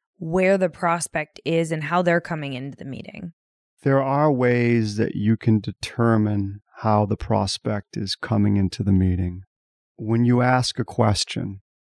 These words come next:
Speaker 2: right, does the prospect give you surface level or half-assed answer? That tells you right away that they're not ready to commit the energy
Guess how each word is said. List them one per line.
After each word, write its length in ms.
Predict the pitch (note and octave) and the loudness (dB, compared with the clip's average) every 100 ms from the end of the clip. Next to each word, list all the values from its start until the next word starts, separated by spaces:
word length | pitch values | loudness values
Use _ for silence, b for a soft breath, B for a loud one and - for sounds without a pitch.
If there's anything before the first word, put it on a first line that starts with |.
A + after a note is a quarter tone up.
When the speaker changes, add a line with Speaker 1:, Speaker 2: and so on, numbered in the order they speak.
| _ | _
Speaker 2:
right, 280 | G#2 G#2 G#2+ | -2 0 0
does 220 | - G2+ | 2 2
the 80 | G#2 | 0
prospect 680 | - A#2 A2 - - A2+ - | -2 2 2 0 0 0 0
give 240 | A2+ A2 | 0 0
you 380 | G2+ A2 G#2+ G#2+ - _ _ _ _ _ | 2 2 2 0 -8 _ _ _ _ _
surface 500 | - - A#2 - - | 0 4 4 4 -2
level 260 | A2 G#2+ G#2 | 0 2 2
or 160 | G2+ | 2
half-assed 680 | F2+ F#2+ G#2+ F#2+ G2+ F#2+ - | 0 0 0 2 0 0 -2
answer? 480 | G#2 G2 - A#2+ A2 _ _ _ _ _ | -4 -4 -6 -12 -18 _ _ _ _ _
That 220 | - A#2 - | 0 0 0
tells 400 | C#3+ D3+ D#3+ D3+ | -2 2 2 2
you 100 | C3 | 2
right 300 | A#2+ A#2 A2 | 2 2 2
away 680 | G#2 G#2+ G#2+ G#2 G2+ G#2+ F#3 E4 _ | 0 0 2 0 -2 -4 -8 -20 _
that 380 | D3+ G#2+ G#2 G2+ - _ _ _ _ _ _ _ - | -6 -2 0 -2 -8 _ _ _ _ _ _ _ -14
they're 300 | G#2+ A2+ A2 | -4 0 2
not 480 | G#2+ A2+ A2+ A#2 A#2 | 2 2 0 -2 -2
ready 520 | A2 G#2+ G#2 G#2 G2+ _ _ _ _ _ _ _ | 0 2 2 0 -6 _ _ _ _ _ _ _
to 160 | - G#2+ | -10 -8
commit 480 | - A2+ G#2+ A2 - | -4 0 2 0 -2
the 180 | - F2+ - | -8 -10 -6
energy 720 | A#2 A2 A2 F2+ G2 G2 | 0 2 2 0 -4 -4